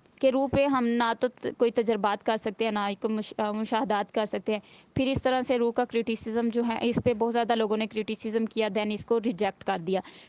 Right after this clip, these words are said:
फिर उसके बाद नफ्सियात को जहन का इल्म कहने लग गए।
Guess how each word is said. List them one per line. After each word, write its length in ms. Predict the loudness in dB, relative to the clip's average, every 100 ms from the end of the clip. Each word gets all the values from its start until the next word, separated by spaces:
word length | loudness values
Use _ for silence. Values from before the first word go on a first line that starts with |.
| _
फिर 140 | 2 2
उसके 280 | 0 0 2
बाद 280 | 2 2
नफ्सियात 520 | -2 -2 0 0 -2 -2
को 160 | -2
जहन 320 | 0 0 0 0
का 160 | 0
इल्म 240 | 0 0 0
कहने 260 | 2 2
लग 200 | 2 0
गए। 180 | 0 -2